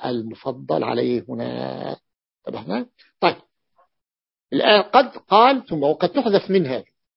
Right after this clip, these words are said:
إذا هو شرطها أن تكون موجودة، لكن قد تحذف تفهم من المعنى، "والآخرة خير وأبقى"، يعني وأبقى من الحياة الدنيا، أي وأبقى منها، وأبقى من الحياة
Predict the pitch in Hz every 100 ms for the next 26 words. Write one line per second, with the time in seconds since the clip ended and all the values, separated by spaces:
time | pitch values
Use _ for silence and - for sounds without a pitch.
0 | _ 131 135 - 254 - 254 - 196 170
1 | 135 135 123 98 _ _ _ _ _ -
2 | 151 147 180 247 233 294 190 220 220 254
3 | 240 247 247 262 262 254 202 247 _ _
4 | _ - 196 180 175 - 196 170 185 190
5 | 196 190 185 135 - 143 _ _ 175 175
6 | 170 170 170 - 226 208 _ 233 247 269
7 | 277 262 170 156 156 147 156 202 247 214
8 | 190 190 214 220 _ _ _ - - 160
9 | 226 240 - 277 240 147 151 - _ _
10 | _ _ _ _ _ _ 139 180 151 -
11 | 202 151 127 117 127 139